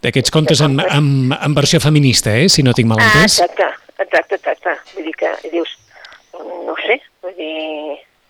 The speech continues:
Speaker 2: és difícil, vull dir que quan va sortir el Mic, que també va sortir, eh, ja quan just anava a obrir les llibreries, va sortir el, un nou llibre del Mic, bueno, ja ho saps, ja ho saps que el Mic és... Clar,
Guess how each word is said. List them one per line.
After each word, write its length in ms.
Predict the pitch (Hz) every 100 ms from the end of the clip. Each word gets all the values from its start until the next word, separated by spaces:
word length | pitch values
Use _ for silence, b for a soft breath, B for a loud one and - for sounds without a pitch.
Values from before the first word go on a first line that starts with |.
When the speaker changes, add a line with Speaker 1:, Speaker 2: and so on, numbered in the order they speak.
| _ _
Speaker 2:
és 80 | -
difícil, 360 | - 381 - -
vull 140 | 170
dir 140 | 170
que 180 | - 175 165 - B B
quan 180 | 190 165
va 80 | 185
sortir 260 | - 180 196
el 120 | 185
Mic, 180 | 220 214 -
que 100 | 156
també 280 | 147 147 156
va 80 | 147
sortir, 480 | 160 151 185 175 -
eh, 420 | 160 143 143 139 139
ja 120 | 147
quan 200 | 156 156
just 220 | - - -
anava 440 | 151 151 147 139
a 120 | 135 147
obrir 160 | 170
les 120 | 151 -
llibreries, 440 | 160 165 196 202
va 140 | - 147
sortir 380 | - - 165 160
el, 300 | 156 147 147 _ B -
un 120 | 165
nou 200 | 160 156
llibre 320 | 147 165 156 156
del 140 | 160
Mic, 340 | 190 220 - _ B B
bueno, 240 | - - 170
ja 100 | 165
ho 60 |
saps, 340 | - - - - - _ _ _ _
ja 60 | -
ho 40 |
saps 240 | - 151 -
que 140 | 226
el 580 | 160 156 - - - 165
Mic 200 | 147 -
és... 100 | 175 170 - - 165 - 190
Clar, 200 | 160 -